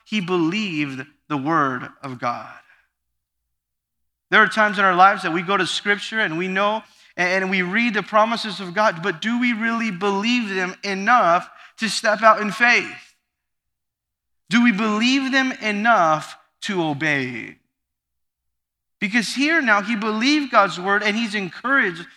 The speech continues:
to step out because of the promises of God and because of what God would accomplish through him. Don't you love that Joshua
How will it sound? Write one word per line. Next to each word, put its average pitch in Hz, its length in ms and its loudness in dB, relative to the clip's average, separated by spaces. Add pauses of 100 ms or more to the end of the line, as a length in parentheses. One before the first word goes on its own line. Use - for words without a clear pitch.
(200)
to 233 100 2
step - 460 -4
out 180 460 4
because 220 280 -4
of 196 80 -6
the 202 100 -2
promises 262 640 0
of 202 160 -8
God 180 320 2 (300)
and 208 180 0
because 214 340 -4
of 196 140 -4
what 170 240 -6
God 240 420 4 (260)
would 208 120 0
accomplish 240 840 0 (180)
through 254 320 2
him. 147 580 -2 (920)
Don't 285 140 -2
you 269 100 0
love 240 180 2
that 208 140 -4
Joshua 226 520 2